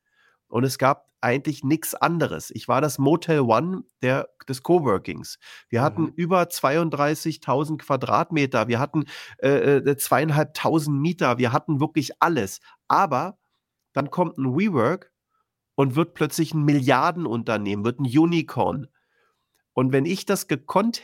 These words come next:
Speaker 1: hätte, dieses, wie bereite ich wirklich etwas auf, dann denke ich, hätte ich wahrscheinlich auch brutal durchstarten können. Ich möchte mich nicht beschweren, es war super,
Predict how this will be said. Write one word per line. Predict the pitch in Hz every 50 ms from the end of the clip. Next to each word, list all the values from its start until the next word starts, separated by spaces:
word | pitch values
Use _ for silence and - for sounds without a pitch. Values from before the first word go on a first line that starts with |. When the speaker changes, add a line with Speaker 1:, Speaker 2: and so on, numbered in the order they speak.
| -
Speaker 1:
hätte, | - 123 127 - - 110 95 92 - _ _ _ _ _ _ _ _ _ _ _ _ _ _ _ _ -
dieses, | 131 127 135 123 131 131 123 123 - - - - _ _ _ _ _ _ _ _ _ _ _ -
wie | 107 107 135 160 185 208 202
bereite | 196 - 135 107 110 110 123 151 - - 156
ich | - 127 127 - -
wirklich | 151 160 - - 165 - - -
etwas | 131 - - 131 120 - -
auf, | - - 113 151 202 302 - - - _ _ _ _ _
dann | - 139 135 135 131
denke | 131 139 170 190 - 220
ich, | 208 202 196 - 196
hätte | 175 185 185
ich | 180 - - -
wahrscheinlich | 160 160 - - - 143 170 180 175 165 - - -
auch | - 156 175 147 120 - - _ - - - - - _ _ _ _ -
brutal | 127 135 135 131 - - 165 180 208 170
durchstarten | 170 165 160 - - - - 101 98 - - 107 104
können. | - 120 90 92 -
Ich | - - -
möchte | 139 147 - - -
mich | 143 127 - -
nicht | 151 196 196 - -
beschweren, | 202 196 - - 139 135 139 165 185 220 233 269 - _ _ -
es | - 123 - -
war | 123 117 110
super, | 110 123 165 175 - 202 202 220 220 -